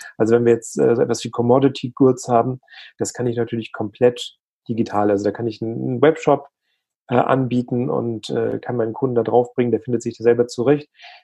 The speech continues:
Vielleicht braucht er dann noch, er hatte noch eine Rückfrage und da kommt natürlich dann auch das Thema K I wirklich sehr, sehr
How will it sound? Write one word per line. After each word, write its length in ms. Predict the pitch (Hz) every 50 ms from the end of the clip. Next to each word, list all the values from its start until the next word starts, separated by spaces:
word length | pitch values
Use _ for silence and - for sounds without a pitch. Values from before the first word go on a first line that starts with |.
| _ _
Vielleicht 580 | _ 117 110 117 127 143 156 160 151 - - - _ _
braucht 280 | _ - 123 120 120 -
er 80 | 127 120
dann 100 | 113 110
noch, 180 | 117 139 131
er 60 | 107
hatte 160 | 104 - - 104
noch 80 | 95
eine 120 | 98 107 101
Rückfrage 680 | 151 170 - - - - 165 147 147 147 143 160 165 - - - - _ _ _ _
und 120 | - 120
da 80 | 117 113
kommt 140 | - 143 143
natürlich 220 | 120 - 123 117
dann 140 | 135 123 127
auch 100 | 110 -
das 120 | - 107
Thema 200 | - - 117 104
K 160 | 95 - -
I 320 | - 139 151 180 185 170 -
wirklich 240 | - 117 107 107 101
sehr, 160 | 107 113 113
sehr 320 | 113 113 110 113 107 104